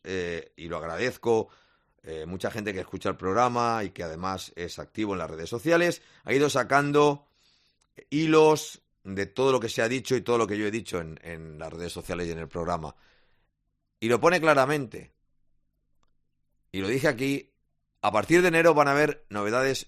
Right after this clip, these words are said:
muy, muy importantes en el club. Y una de ellas, dije, es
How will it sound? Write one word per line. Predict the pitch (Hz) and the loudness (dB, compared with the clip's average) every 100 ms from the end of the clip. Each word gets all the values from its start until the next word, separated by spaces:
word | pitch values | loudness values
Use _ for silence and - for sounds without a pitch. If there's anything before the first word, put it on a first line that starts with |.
| - | -12
muy, | 117 156 180 185 - | -4 2 2 0 -8
muy | 113 139 | -6 -4
importantes | 131 101 95 101 87 82 | -4 -6 -4 -4 -6 -12
en | 76 | -14
el | 76 | -16
club. | - 76 71 - - - _ _ _ _ | -14 -14 -14 -18 -20 -20 _ _ _ _
Y | 90 135 | -4 2
una | 170 | 4
de | 160 | 4
ellas, | 175 160 165 165 | 4 6 4 2
dije, | 117 123 135 107 117 | -4 -4 -4 -2 -2
es | 123 - | -2 -8